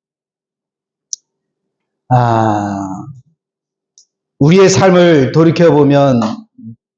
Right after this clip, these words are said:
우리의 신앙의 모습은 늘 부족하고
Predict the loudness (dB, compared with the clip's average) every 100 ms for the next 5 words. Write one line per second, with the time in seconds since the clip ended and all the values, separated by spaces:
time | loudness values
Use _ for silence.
0 | _ _ _ _ _ _ 0 2 4 2
1 | 0 -4 -10 -20 -12 -6 0 2 2 2
2 | 0 0 0 2 2 2 2 0 0 2
3 | 2 2 0 -2